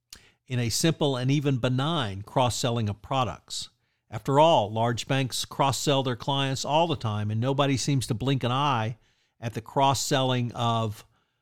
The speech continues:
McDonald's engages in every time you buy a Big Mac when the sales representative asks if you would like fries with that hamburger. Yet there are other reasons for engaging in this type of business practice.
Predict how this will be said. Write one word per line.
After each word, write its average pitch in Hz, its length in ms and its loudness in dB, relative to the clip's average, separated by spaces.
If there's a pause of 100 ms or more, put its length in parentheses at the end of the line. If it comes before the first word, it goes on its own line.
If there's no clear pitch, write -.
(680)
McDonald's 127 640 2
engages 110 560 0
in 113 300 -2
every 123 240 -2
time 123 260 -2
you 113 80 0
buy 120 260 0
a 120 40 0
Big 113 260 -2
Mac 127 400 -2
when 117 140 0
the 104 180 -2 (260)
sales 135 540 0
representative 123 680 0
asks 117 440 -2
if - 160 -10
you 117 80 -4
would 120 80 -6
like 107 240 -6
fries 160 480 2
with 104 160 -6
that 110 180 -4
hamburger. 98 580 -6 (920)
Yet 151 160 -2
there 151 180 4
are 151 100 4
other 180 240 4
reasons 156 720 0 (380)
for 147 280 2
engaging 135 540 0
in 123 80 0
this 123 220 -2
type 127 240 0
of 101 120 -6
business 135 300 0
practice. - 640 -4